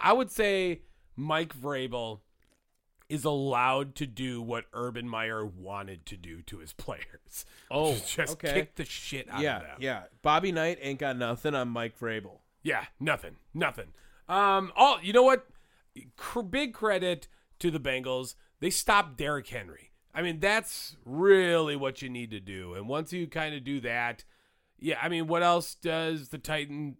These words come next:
Speaker 1: do the Titans have? I mean, I guess they have a passing game when they play the Packers, but, you know, whatever. <laughs>
Speaker 2: Dude, so here's the upcoming schedule for the Bengals here, who currently sit at seven and four,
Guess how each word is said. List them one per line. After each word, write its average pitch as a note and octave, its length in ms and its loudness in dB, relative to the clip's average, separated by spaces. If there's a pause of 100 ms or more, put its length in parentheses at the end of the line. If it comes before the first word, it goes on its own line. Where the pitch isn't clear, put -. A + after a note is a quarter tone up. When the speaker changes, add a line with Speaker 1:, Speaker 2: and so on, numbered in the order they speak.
(160)
Speaker 1:
do D#3 120 -4
the E3 80 0
Titans C#3+ 360 -4
have? G#2+ 380 -4
I A2 80 -8
mean, C3 400 -6 (520)
I C#3+ 60 -8
guess C#3 380 -2 (460)
they A2 140 -6
have A2+ 140 -4
a E2+ 60 -16
passing D3 520 -2
game A2 280 -8
when A2 100 -8
they F#2+ 80 -8
play C3 220 -4
the G2 100 -8
Packers, F#2+ 720 -10
but, F2 240 -10 (120)
you G#2+ 100 -12
know, D#2 260 -14 (100)
whatever. F2+ 720 -12
<laughs> - 80 -20
Speaker 2:
Dude, E3 260 4
so D#3+ 160 0
here's F#3 320 -2
the F#3 180 -2
upcoming F3+ 480 -2
schedule C3+ 460 -2
for C3 140 -8
the B2 80 -6
Bengals A#2 640 -6
here, G#2+ 240 -10
who A2+ 100 -10
currently F3 420 -6
sit F3+ 220 -6
at D#3 120 -4
seven D3 340 -4
and C#3+ 120 -6
four, C3 580 -4